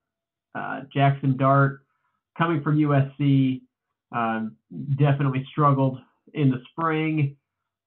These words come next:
Um, I, I think that it's very possible he loses out to Luke Altmaier. Um, and if, if that's the case, you know, what's the ceiling for Ole Miss?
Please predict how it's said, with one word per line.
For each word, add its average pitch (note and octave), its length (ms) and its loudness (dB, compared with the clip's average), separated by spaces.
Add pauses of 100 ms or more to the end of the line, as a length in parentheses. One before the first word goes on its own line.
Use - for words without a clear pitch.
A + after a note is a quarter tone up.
Um, A2+ 680 -2 (960)
I, A2+ 100 -8 (140)
I C3 160 -8 (100)
think C#3 260 2
that C3 120 -2
it's C3 180 -6
very C3 320 0
possible D3 520 -2
he C3+ 260 2
loses C3 420 0
out B2 320 -2 (640)
to B2+ 200 2
Luke C3 200 0
Altmaier. E3+ 680 -2 (380)
Um, A2+ 640 -2 (720)
and D3 160 0
if, A#2+ 120 -2 (120)
if C#3 280 -4
that's C#3+ 340 2
the C3+ 120 -2 (100)
case, C#3+ 400 4 (540)
you D#3+ 100 -8
know, B2 240 -6 (280)
what's C#3 320 2
the C#3 200 -2
ceiling C#3 400 4
for C3+ 140 0
Ole C#3 140 4
Miss? D#3 260 -2